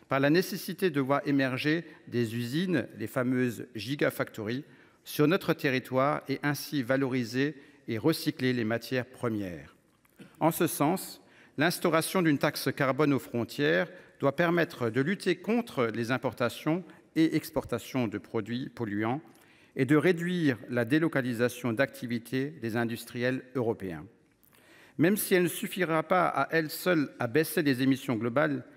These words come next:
il s'agit d'un mécanisme utile de ce qu'on peut appeler la démocratie climatique. Elle peut être un moyen de conduire nos partenaires commerciaux à mettre en place une politique climatique réciproque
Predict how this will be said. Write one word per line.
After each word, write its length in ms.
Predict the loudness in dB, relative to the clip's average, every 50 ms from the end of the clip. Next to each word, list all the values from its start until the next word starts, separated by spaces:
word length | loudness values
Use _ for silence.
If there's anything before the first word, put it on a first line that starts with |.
| -20 -20 _ _ _
il 100 | -2 -2
s'agit 300 | 2 2 2 2 4 4
d'un 100 | 4 6
mécanisme 580 | 6 6 4 4 4 4 4 2 2 0 0 2 2
utile 420 | -2 -4 -2 -4 -2 -2 -2 0
de 140 | 0 0 0
ce 120 | 2 -2
qu'on 220 | -2 0 0 -2 -2
peut 220 | 0 0 -2 0 0 0
appeler 520 | -2 -2 -2 -6 -4 -2 -2 -2 -2 -6 -10 -20 -20 -6 -2
la 140 | -2 -2 2
démocratie 800 | 2 2 2 2 0 0 -2 -2 -2 -2 -6 -8 -6 -8 -8 -8
climatique. 760 | -8 -4 2 4 4 4 4 2 -6 -12 -12 -12 -10 -10 -10 -10 -12 -16 _ _ _ _ _ _ _ _
Elle 140 | -4 -4 -2
peut 180 | 0 -2 -2 2
être 300 | 2 0 0 0 -4 -4
un 120 | -2 0 0
moyen 360 | 2 2 2 2 2 2 2
de 100 | 0 -2
conduire 440 | 0 2 2 2 2 2 2 2 2
nos 120 | 2 0
partenaires 520 | 0 -2 -4 -2 0 0 2 2 0 2
commerciaux 680 | 0 2 2 2 0 0 -4 -6 0 2 2 2 2 0 -6 -16 -20 -20 -20 _ _ _
à 80 | -2 2
mettre 260 | 2 2 2 2 0
en 60 | 0
place 440 | 0 2 2 2 2 0 -2 -8 -2 0
une 140 | 0 2
politique 420 | 2 0 -2 -2 -2 -2 -8 -10 -4
climatique 580 | -2 0 2 2 0 0 -4 -10 -12 -12 -16 -14 -4
réciproque 720 | -2 -2 -2 -2 -4 -6 -6 -2 -2 -2 -2 -2 -8